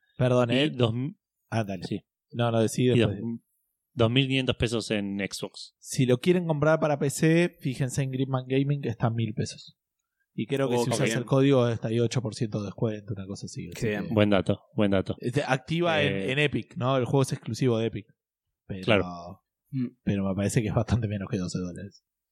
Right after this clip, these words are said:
Speaker 2: Sí, no sé si bastante. O sea, sí, es como cuarenta por ciento
Speaker 1: Y
Speaker 2: menos.
Speaker 1: Ah, puede ser, porque son doce dólares al oficial igual.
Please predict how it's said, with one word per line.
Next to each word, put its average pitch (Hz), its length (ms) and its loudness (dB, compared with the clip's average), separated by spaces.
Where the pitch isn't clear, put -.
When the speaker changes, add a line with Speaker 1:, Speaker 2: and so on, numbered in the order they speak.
Speaker 2:
Sí, 110 1120 -2
no 156 360 -2
sé - 140 -12
si 120 160 -6
bastante. 90 540 -6
O - 80 -6
sea, 120 140 6
sí, 113 160 4
es 92 120 0
como 90 340 -4
cuarenta 98 340 2
por 95 120 0
ciento 87 180 -4
Speaker 1:
Y 85 40 -4
Speaker 2:
menos. 90 180 -10
Speaker 1:
Ah, 110 180 -6
puede 113 160 -2
ser, 127 180 2
porque 98 180 -6
son 120 180 -2
doce 123 260 2
dólares 117 300 2
al 92 100 -6
oficial 107 520 -4
igual. 87 360 -8